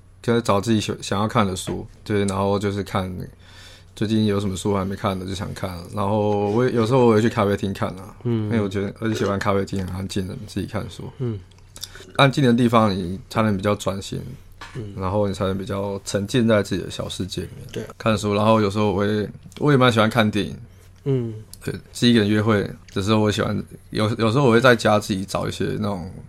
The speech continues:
Speaker 1: 以前很经典的那种片。
Speaker 2: 老电影哦。
Speaker 1: 老电影啊。
Speaker 2: 诶，你之前看过什么？最近？
Speaker 1: 像什么《辛德勒的名单》啊。
Speaker 2: 我敢看那个。你没有睡着？
Speaker 1: 或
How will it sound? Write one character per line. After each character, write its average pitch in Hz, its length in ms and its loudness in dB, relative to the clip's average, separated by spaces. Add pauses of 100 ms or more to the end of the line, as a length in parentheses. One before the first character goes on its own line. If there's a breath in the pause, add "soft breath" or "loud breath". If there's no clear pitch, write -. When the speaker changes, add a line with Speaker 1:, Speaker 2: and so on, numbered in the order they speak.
Speaker 1:
以 107 120 0
前 101 240 0
很 98 100 -2
经 110 280 2
典 107 160 -2
的 80 80 -8
那 101 80 -4
种 - 140 -8
片。 - 260 -6
Speaker 2:
老 120 200 2
电 123 200 0
影 113 100 -2
哦。 98 220 -10
Speaker 1:
老 98 100 2
电 117 200 4
影 90 120 -4
啊。 113 40 -2
Speaker 2:
诶， 117 40 -2
你 117 60 -2
之 139 160 0
前 131 160 2
看 127 100 0
过 123 100 -2
什 110 80 -10
么？ 107 160 -6 (220)
最 123 140 -4
近？ 113 100 -8
Speaker 1:
像 117 160 4
什 113 100 -4
么 104 140 -2
《辛 110 260 2
德 101 140 -2
勒 101 220 0
的 - 40 -4
名 92 220 -8
单》 101 260 -6
啊。 98 60 -8
Speaker 2:
我 - 60 -2
敢 113 380 2
看 120 220 -2
那 110 140 2
个。 104 80 -4 (540 loud breath)
你 135 120 0
没 135 80 6
有 127 120 8
睡 117 160 4
着？ 107 140 -6
Speaker 1:
或 87 120 -12